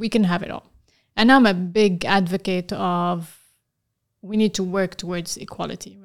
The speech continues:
right? Um, but interestingly enough, I was watching this, um, talk by, uh, Michelle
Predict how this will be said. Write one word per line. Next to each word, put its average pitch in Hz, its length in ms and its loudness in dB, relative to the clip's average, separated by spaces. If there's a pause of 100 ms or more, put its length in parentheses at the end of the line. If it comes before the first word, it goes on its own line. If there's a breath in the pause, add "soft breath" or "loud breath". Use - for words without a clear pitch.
right? 196 240 -8 (1000)
Um, 170 340 -6 (1500)
but 196 160 -2
interestingly 226 440 2
enough, 190 420 2
I 185 240 0
was - 680 -4
watching 196 760 0 (220)
this, 185 520 -2
um, 170 580 -2
talk 190 320 0
by, 165 440 0 (140)
uh, 185 280 -8 (720)
Michelle 208 260 2